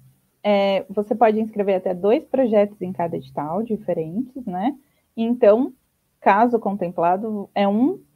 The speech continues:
projeto por edital. Então, não há limite em quantos editais você pode, mas é só, o limite é só a quantidade de projetos por edital, tá?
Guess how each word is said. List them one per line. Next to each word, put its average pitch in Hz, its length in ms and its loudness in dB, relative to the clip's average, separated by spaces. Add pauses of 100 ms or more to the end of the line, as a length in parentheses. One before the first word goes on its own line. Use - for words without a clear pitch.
projeto 226 540 4 (100)
por 226 380 2
edital. 233 540 0
Então, 190 220 -2
não 214 240 0
há 220 120 2
limite 220 580 -2
em 247 100 2
quantos 262 560 0
editais 220 640 0 (320)
você 208 240 -2
pode, 185 440 0
mas 202 240 -6
é 196 80 -4
só, 208 340 2
o 220 60 2
limite 208 340 0
é 208 60 -2
só 233 400 4 (320)
a 190 120 -4
quantidade 208 380 0
de - 60 -20
projetos 214 600 2
por 220 180 4
edital, - 560 -2
tá? 190 260 -4